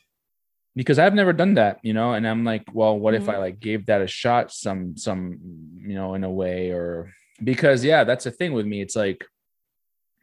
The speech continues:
Speaker 1: whether, you know, in all my relationships, I've always gotten tired, always, like,
Speaker 2: Mm.
Speaker 1: always. And it's like,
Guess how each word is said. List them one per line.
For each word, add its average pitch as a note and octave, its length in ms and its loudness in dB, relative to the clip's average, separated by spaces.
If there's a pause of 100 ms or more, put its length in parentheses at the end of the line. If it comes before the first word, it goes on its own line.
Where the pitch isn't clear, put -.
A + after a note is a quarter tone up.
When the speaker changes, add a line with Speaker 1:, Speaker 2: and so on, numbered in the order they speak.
(600)
Speaker 1:
whether, A2+ 840 2 (240)
you G#2 100 -6
know, F#2 320 -6 (140)
in F#2+ 100 -6
all B2 260 4
my A#2 160 2
relationships, G2+ 840 -2
I've - 120 -12
always G#2+ 680 4
gotten F#2 240 -4
tired, F#2 400 -2 (300)
always, F2+ 680 -2 (280)
like, F2 220 -6
Speaker 2:
Mm. - 60 -20 (180)
Speaker 1:
always. F#2+ 540 -4 (320)
And G2+ 100 -8
it's F#2 200 -8
like, G2+ 420 -4